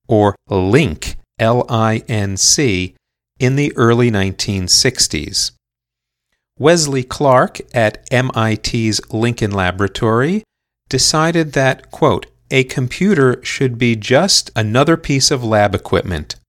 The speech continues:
unquote, and began to design a smaller computer with the following criteria. One, easy to program. Two, easy to talk to while running.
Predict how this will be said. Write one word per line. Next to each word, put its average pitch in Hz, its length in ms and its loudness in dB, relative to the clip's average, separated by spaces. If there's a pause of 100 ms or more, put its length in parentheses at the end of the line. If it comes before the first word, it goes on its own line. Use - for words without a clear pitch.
(120)
unquote, 98 600 -2 (560)
and 123 280 -2
began 147 400 0
to 196 100 0
design 127 600 0
a 101 180 -2
smaller 139 600 0
computer 113 580 -4
with 110 200 -4
the 127 80 -2
following 90 600 -2
criteria. 107 920 0 (800)
One, 127 540 0 (400)
easy 95 360 -2
to 135 100 0
program. 110 760 -2 (1080)
Two, 101 480 2 (240)
easy 123 340 0
to 117 140 -4
talk 180 400 2
to 110 300 0 (120)
while 90 320 0
running. 92 480 -4